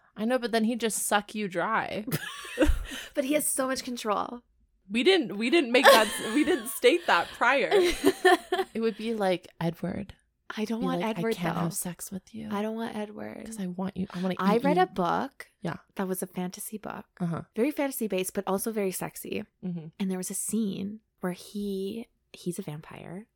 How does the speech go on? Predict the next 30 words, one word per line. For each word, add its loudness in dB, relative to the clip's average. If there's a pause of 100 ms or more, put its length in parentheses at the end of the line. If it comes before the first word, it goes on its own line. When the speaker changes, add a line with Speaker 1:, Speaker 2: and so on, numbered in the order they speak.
(100)
Speaker 2:
He's, -10
like, -4
the -4
Dark -8
Prince. -16 (260)
And -10
he -8
Speaker 1:
Are -4
you 6
whispering? 6
Speaker 2:
Because 4
I 6
don't 2
know 4
if 0
this 4
Speaker 1:
<laughs> -8
Speaker 2:
is -8 (200)
exciting -2
or -8
not. -10 (480)
He -4 (160)
went -4
down -4
on -8
her -6 (300)
and -6
he -6
sucked 4 (300)
blood 0